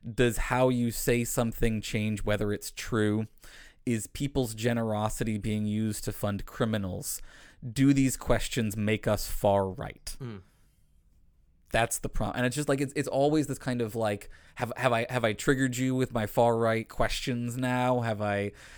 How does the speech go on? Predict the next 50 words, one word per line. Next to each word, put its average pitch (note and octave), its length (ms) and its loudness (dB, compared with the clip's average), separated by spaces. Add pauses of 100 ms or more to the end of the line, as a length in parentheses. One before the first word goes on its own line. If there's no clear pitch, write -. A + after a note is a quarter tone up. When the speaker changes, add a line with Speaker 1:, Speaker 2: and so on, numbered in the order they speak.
Speaker 1:
you A2+ 120 -2
know, G#2+ 180 4
has G#2+ 160 0
my A2 160 2
decoupling A#2 720 0
upset - 480 -2
you B2 160 0
too C3 260 -2
much? B2+ 560 -2
Speaker 2:
<laughs> - 40 -10
Yes. - 260 -2
Speaker 1:
Um, A2 300 0 (100)
and, C#3+ 180 2
and C#3+ 200 2
then, - 340 0 (760)
you E3 100 0
know, D#3+ 100 8
and D#3 160 4
then, D3 200 2
then C#3 160 -2
just C3 200 -4
the C3+ 160 0
second B2+ 200 2
one B2 80 2
that A#2 80 0
I'll A2+ 100 0
add, B2+ 220 0
and A2+ 100 0
then A2+ 60 -2
I'll A2+ 100 0
get G#2+ 160 -4
your A2+ 80 -2
thoughts G#2+ 300 0
on G#2+ 80 -2
Heather, G#2+ 320 0
since - 200 -6
I A2+ 60 0
know A2 100 -2
you've G#2 200 -4
listened, A2 480 0
you've C3 100 4
actually B2 220 0
listened A2 460 -2
to G2+ 520 0
her A2 180 -2
on G2+ 140 -2
some G#2+ 140 -4
of G2+ 40 -4
their G2+ 120 -4
podcasts. A#2+ 720 -4